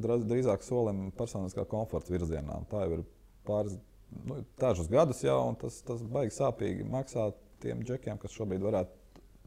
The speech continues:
ir gatavi spērt to nākamo soli basketbolā. Līdz ar to, nu, ir tā, ka mums ir spēlētāji ra-, līmeni augstāk nekā vadība, un vadība netiek līdzi, un,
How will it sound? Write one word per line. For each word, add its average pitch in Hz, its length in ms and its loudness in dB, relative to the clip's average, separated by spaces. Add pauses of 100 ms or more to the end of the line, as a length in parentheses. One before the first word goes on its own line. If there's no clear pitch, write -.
(120)
ir 117 140 2
gatavi 98 420 4
spērt - 320 -2
to 80 100 -4
nākamo 87 400 -4
soli 82 280 -2
basketbolā. - 540 -6 (1120)
Līdz 95 140 2
ar 98 60 2
to, 110 160 2
nu, 123 220 4
ir 127 80 6
tā, 135 260 8
ka 117 240 8
mums 113 280 2
ir 113 100 6
spēlētāji 107 880 6
ra-, 107 140 6
līmeni 120 320 4
augstāk 123 400 4
nekā 113 240 4
vadība, 127 420 6
un 120 140 0
vadība 127 280 4
netiek 120 300 0
līdzi, 117 360 2
un, 85 100 -6